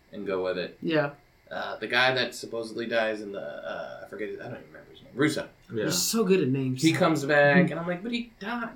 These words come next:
Speaker 1: Uh, I, I
Speaker 2: Well,
Speaker 1: didn't
Speaker 2: that's,
Speaker 1: like it. I thought
Speaker 2: that's
Speaker 1: it was all,
Speaker 2: comic
Speaker 1: I
Speaker 2: book
Speaker 1: felt
Speaker 2: for you
Speaker 1: like,
Speaker 2: right there.
Speaker 1: yeah, I felt
Speaker 3: No,
Speaker 1: like
Speaker 3: but
Speaker 1: it
Speaker 3: he
Speaker 1: was
Speaker 3: never
Speaker 1: very
Speaker 3: died.
Speaker 1: Yeah, well, 'cause that's what they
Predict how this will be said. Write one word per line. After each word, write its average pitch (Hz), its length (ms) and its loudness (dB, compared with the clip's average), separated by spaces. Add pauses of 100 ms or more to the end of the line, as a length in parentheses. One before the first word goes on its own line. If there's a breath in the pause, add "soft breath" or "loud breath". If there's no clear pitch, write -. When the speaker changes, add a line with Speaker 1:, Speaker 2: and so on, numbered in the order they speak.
Speaker 1:
Uh, - 140 -18
I, - 20 -14
I - 800 -6
Speaker 2:
Well, - 0 -
Speaker 1:
didn't - 20 8
Speaker 2:
that's, 254 180 10
Speaker 1:
like - 120 8
it. 110 140 2
I - 40 2
thought 143 100 4
Speaker 2:
that's 202 180 10
Speaker 1:
it - 20 6
was - 80 8
all, 220 180 12
Speaker 2:
comic 180 80 10
Speaker 1:
I 170 40 12
Speaker 2:
book 175 100 4
Speaker 1:
felt 208 140 12
Speaker 2:
for 160 40 12
you 151 60 12
Speaker 1:
like, 147 100 12
Speaker 2:
right 143 120 6
there. 147 100 10 (100)
Speaker 1:
yeah, 127 40 4
I 123 40 4
felt 131 60 0
Speaker 3:
No, 185 100 10
Speaker 1:
like 165 80 8
Speaker 3:
but 156 60 12
Speaker 1:
it 156 40 12
Speaker 3:
he 170 60 12
Speaker 1:
was 165 80 10
Speaker 3:
never 180 140 10
Speaker 1:
very 143 160 10
Speaker 3:
died. 127 480 6 (1400)
Speaker 1:
Yeah, 170 240 8
well, 135 140 6
'cause 143 140 4
that's 143 180 6
what 135 120 2
they 117 240 0